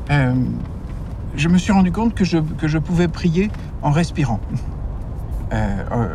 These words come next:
et respirer avec une femme, c'est peut-être le, le maximum de la prière. Euh, et, et ça, ça vient se mêler à la vie courante. Ce,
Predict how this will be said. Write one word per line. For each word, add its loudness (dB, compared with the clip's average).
et 2
respirer 2
avec 0
une 0
femme, 2
c'est -4
peut-être 0
le, 0
le 2
maximum 2
de 0
la 0
prière. -2
Euh, 0
et, 0
et 0
ça, 0
ça 0
vient 6
se 0
mêler 4
à 0
la 2
vie 2
courante. 2
Ce, -4